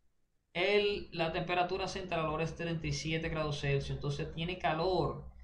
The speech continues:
¿Y qué va a pasar? Bueno, pues la respuesta a eso va a ser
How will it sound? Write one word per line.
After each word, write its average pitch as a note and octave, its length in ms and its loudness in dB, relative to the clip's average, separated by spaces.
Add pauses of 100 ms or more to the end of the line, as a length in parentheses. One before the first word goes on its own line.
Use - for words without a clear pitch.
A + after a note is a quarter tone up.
(180)
¿Y D3 100 -2
qué E3+ 100 2
va F#3 100 10
a F#3 60 4
pasar? F3+ 520 4
Bueno, D#3 280 0
pues D#3+ 140 -2
la D3+ 120 4
respuesta F#3 720 2
a G#3 160 4
eso D3 260 2
va D#3+ 100 2
a D#3 40 0
ser D3+ 440 -2